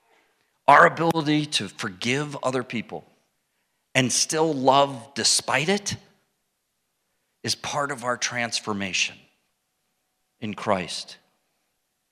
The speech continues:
So this is where I'm gonna seek your assistance. And here's a metaphor that we're gonna keep with for the rest of the night.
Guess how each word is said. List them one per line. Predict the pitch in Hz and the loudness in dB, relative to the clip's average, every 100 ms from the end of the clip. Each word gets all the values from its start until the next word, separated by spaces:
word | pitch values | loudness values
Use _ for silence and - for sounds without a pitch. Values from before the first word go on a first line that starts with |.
| _ _ _ _ _ | _ _ _ _ _
So | - 156 | -2 2
this | 196 233 | 2 2
is | 214 - - - - - | 0 -2 -10 -20 -10 8
where | 165 165 143 | 10 10 8
I'm | 151 | 4
gonna | 147 139 | 2 2
seek | 151 - | -2 -2
your | 135 | -2
assistance. | 127 123 - 90 78 | 0 0 -4 -8 -4
And | 123 | -2
here's | 127 214 180 | 2 2 4
a | |
metaphor | 160 156 - 117 | 4 4 4 2
that | 113 | 2
we're | 117 | 0
gonna | 120 117 | 2 2
keep | - 156 147 | 2 -2 2
with | 139 - | 2 2
for | 135 | 0
the | 113 | 4
rest | 120 113 - | 6 6 2
of | 110 | 0
the | |
night. | 107 90 | 2 2